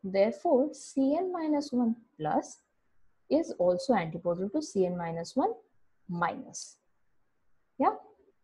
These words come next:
Further, since they are equal, this implies that if I define S N minus one to be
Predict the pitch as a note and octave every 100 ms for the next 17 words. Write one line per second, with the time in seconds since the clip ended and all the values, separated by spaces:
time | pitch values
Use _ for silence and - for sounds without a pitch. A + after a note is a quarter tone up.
0 | _ _ _ _ _ _ _ _ _ _
1 | _ _ _ - D4 C4 G#3 C#4 D#4+ -
2 | D#4 E4+ A#3+ C#4+ D#4 D4+ - F#3+ - -
3 | C4 A#3 - - - _ - A3+ C4 C4
4 | A3+ G3 F#3 G3+ A3+ C4+ A#3 A3+ C4 G#3+
5 | G3 A3+ A#3 - - A#3+ A#3+ G#3 G3+ G3+
6 | - E3+ G#3 A#3 A3+ G3 A#3+